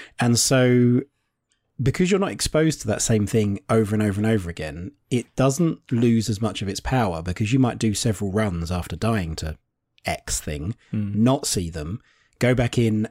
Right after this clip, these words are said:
Speaker 1: and be armed with a certain weapon, and then see them again, and then it's like, oh, you get this feeling of, like,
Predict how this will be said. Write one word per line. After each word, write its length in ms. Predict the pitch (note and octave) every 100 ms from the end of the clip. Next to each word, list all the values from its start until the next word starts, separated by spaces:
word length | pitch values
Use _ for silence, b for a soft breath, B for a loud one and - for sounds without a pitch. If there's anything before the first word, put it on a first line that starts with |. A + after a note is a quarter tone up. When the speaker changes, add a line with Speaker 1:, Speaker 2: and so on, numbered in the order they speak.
| -
Speaker 1:
and 340 | A2 G#2+ G2
be 140 | A2 A2
armed 220 | A2+ A2
with 120 | G2+
a 40 |
certain 340 | G#2 A#2+ G2 G2+
weapon, 540 | A2 - G2+ F#2 F#2 - b b b b b b _ _
and 120 | A#2+ B2
then 100 | A#2
see 220 | - C#3
them 140 | A#2+
again, 320 | G#2+ C3+ C3+ A2+
and 120 | A2
then 140 | B2
it's 180 | B2+ -
like, 200 | A2+ -
oh, 380 | C#3 C3+ A#2+ G#2
you 180 | A2 A#2
get 160 | C#3+
this 160 | A#2+ A2
feeling 400 | - C#3+ A#2+ G#2
of, 260 | G2+ F#2 -
like, 240 | G#2+ G2+